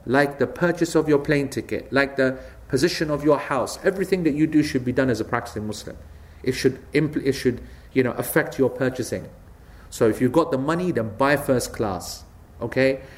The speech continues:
And have lots of ease and ability to be able to command position and pray when you want and not have to worry about asking people, begging people.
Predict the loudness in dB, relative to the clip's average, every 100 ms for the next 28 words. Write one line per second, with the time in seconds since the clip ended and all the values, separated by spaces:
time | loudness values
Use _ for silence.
0 | -16 -4 -2 -2 0 0 0 -2 2 2
1 | 2 -6 -4 -2 0 0 -2 0 2 4
2 | 2 -2 -6 0 0 0 -8 -4 2 4
3 | 2 0 -2 -2 -2 -4 -4 -14 -14 -6
4 | -6 2 4 4 2 -2 -2 -2 -2 -4
5 | -4 -4 0 4 4 4 2 0 -4 -4
6 | -8 -8 -4 0 0 -2 -4 -4 -4